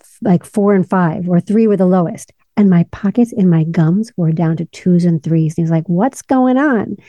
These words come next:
And I sent him the video, because it's inflammation. Our body responds. And my, my sinuses are not as bad this particular season, I think, because of grounding and earthing. So I am become now, I'm an advocate, but I see it in a spiritual sense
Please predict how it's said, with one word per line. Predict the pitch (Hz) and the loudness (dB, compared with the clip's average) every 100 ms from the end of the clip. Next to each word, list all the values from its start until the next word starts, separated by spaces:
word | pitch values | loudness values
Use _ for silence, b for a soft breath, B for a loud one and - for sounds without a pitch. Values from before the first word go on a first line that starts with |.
| B B B B | B B B B
And | 339 320 | 0 2
I | 339 | 2
sent | - 302 269 | 0 0 2
him | 294 269 | 0 2
the | 269 | 2
video, | 277 311 311 | 2 4 4
because | 247 240 247 | 2 0 0
it's | 240 240 | 0 0
inflammation. | 233 233 233 226 220 302 - - 185 185 B B B - | 0 0 2 4 4 0 -2 -4 -4 -6 B B B -2
Our | 320 | 0
body | 247 240 294 311 | 2 0 2 2
responds. | 220 202 - 240 277 254 | 2 0 -2 -2 0 0
And | 202 196 | 2 2
my, | 196 196 B B B 190 | 2 0 B B B 0
my | 202 | 0
sinuses | 180 214 202 233 240 247 | 0 0 2 2 2 2
are | 247 | 4
not | 240 240 | 4 4
as | 220 | 2
bad | 202 226 233 208 | 2 2 2 2
this | 233 | -2
particular | - 233 233 233 240 | 0 -2 0 2 2
season, | 233 247 233 240 | 2 2 2 4
I | 233 | 2
think, | 233 233 226 | 2 0 0
because | 233 233 226 | -2 0 0
of | 233 | 0
grounding | - 226 226 233 233 226 | 2 2 2 4 2 2
and | 196 - | 0 0
earthing. | 214 - 226 226 B B B B | -2 2 0 0 B B B B
So | - 220 226 | -2 0 0
I | 233 285 | 0 2
am | 294 226 220 226 202 | 4 2 0 0 0
become | 196 - 202 190 | 0 0 2 4
now, | 190 185 190 | 4 2 2
I'm | 196 | 2
an | 190 | 2
advocate, | 190 180 185 202 196 _ | 2 0 -2 -2 -4 _
but | 220 | 0
I | 208 | 0
see | 202 269 | 0 0
it | 269 | 2
in | 247 | 2
a | 214 | 0
spiritual | - 208 190 175 185 175 | -2 0 0 0 0 0
sense | - 165 156 | 0 -2 -4